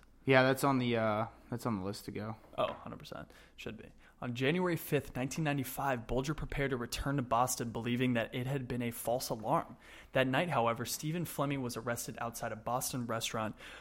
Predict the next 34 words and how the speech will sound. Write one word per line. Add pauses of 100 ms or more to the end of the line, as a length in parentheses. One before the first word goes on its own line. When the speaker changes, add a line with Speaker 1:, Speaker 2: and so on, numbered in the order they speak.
Speaker 2:
by
the
D
E
A. (260)
Dude,
if
they
had
waited
a
day,
they
might
have
gotten
both
of
them. (280)
Speaker 1:
Yeah. (340)
Speaker 2:
Yeah. (240)
Damn. (520)
Boston
Police
Detective (380)
Michael
Fleming, (360)
Stephen's
brother.
<laughs>
Speaker 1:
No
shit.
Speaker 2:
No
way.